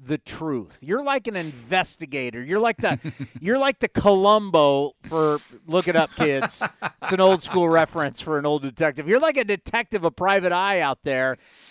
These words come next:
Speaker 1: And if I'm hearing correctly, 'cause we've been saying that, asking you, I mean, how, what do we expect these umpires to do? We expect them to be like C S I and go out there with all the different things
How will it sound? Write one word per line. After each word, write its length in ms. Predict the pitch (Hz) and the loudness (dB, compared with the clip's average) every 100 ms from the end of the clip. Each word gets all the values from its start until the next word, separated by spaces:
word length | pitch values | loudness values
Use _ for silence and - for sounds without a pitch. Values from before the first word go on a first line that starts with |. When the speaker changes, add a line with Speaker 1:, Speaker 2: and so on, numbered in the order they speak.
| - 175 | -16 -6
Speaker 1:
And 440 | 180 180 180 175 | -2 -2 -2 -4
if 160 | 190 170 | -6 -4
I'm 160 | 196 185 | -4 -2
hearing 400 | 220 262 269 240 | -4 -4 -6 -6
correctly, 880 | 226 220 240 262 180 170 147 139 - _ _ _ | -4 0 0 0 -4 -2 -2 -6 -12 _ _ _
'cause 180 | 196 170 | -4 0
we've 180 | 240 285 | 0 0
been 160 | 277 | -2
saying 400 | 233 254 254 262 | -4 -2 -2 -2
that, 180 | 208 196 | -2 0
asking 420 | 185 220 - 196 | -2 -4 -4 -8
you, 200 | 165 156 | -4 -4
I 120 | 156 185 | -4 -6
mean, 160 | 208 | -8
how, 120 | 214 | -6
what 120 | 240 285 | -2 -2
do 80 | |
we 120 | 277 247 | -2 -4
expect 380 | - 196 170 | -4 -4 -4
these 180 | 160 127 | -6 -4
umpires 480 | 143 117 123 110 104 | -4 -2 -2 -2 -8
to 120 | 117 | -14
do? 200 | 110 98 | -12 -12
We 160 | 98 143 | -8 -10
expect 340 | - 190 175 | -6 -4 -4
them 100 | 180 | -6
to 40 | 160 | -4
be 140 | 165 | -2
like 240 | 160 139 | -2 -4
C 260 | - 185 175 | -6 -8 -6
S 220 | 160 - | -6 -4
I 240 | 151 156 160 | -4 -2 -2
and 160 | 156 | -4
go 160 | 147 151 | -4 0
out 220 | 160 151 | 0 -2
there 240 | 160 147 151 | -4 -4 -4
with 120 | 147 | -4
all 180 | 147 147 | -4 -4
the 120 | 147 | -6
different 320 | 156 143 117 | -8 -10 -14
things 320 | 143 151 131 | -12 -12 -14